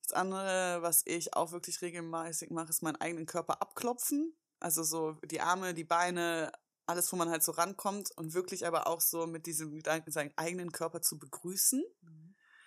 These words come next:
Speaker 1: Und pff, als drittes würde ich persönlich sagen, barfuß draußen sein.
Speaker 2: Mhm.
Speaker 1: Also die Füße aber wirklich spüren, nicht einfach nur barfuß rumlaufen,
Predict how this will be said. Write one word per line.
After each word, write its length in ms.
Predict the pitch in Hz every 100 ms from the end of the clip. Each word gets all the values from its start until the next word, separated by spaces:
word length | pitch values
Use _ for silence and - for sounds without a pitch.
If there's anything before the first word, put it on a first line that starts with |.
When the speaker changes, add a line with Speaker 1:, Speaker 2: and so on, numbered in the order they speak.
| - - - - _ _ _
Speaker 1:
Und 420 | - 165 160 160 -
pff, 1000 | - - 147 - - - - - - 156
als 220 | 160 -
drittes 920 | - 185 185 190 180 - - - -
würde 360 | 156 170 165 170
ich 340 | - 170 180
persönlich 440 | - 170 160 165 160
sagen, 260 | 160 160
barfuß 400 | 156 - - 160
draußen 360 | - 139 139 156
sein. 340 | 143 143 143 - _ _ _ 156
Speaker 2:
Mhm. 320 | 160 156 143 -
Speaker 1:
Also 220 | 156 151
die 280 | 151 151 147 -
Füße 460 | - 196 196 -
aber 200 | 156 160
wirklich 280 | 170 170 -
spüren, 380 | - 170 147 143
nicht 200 | 170 -
einfach 200 | 160 175
nur 200 | 160 156
barfuß 440 | 139 156 160 -
rumlaufen, 680 | 175 185 190 208 214 233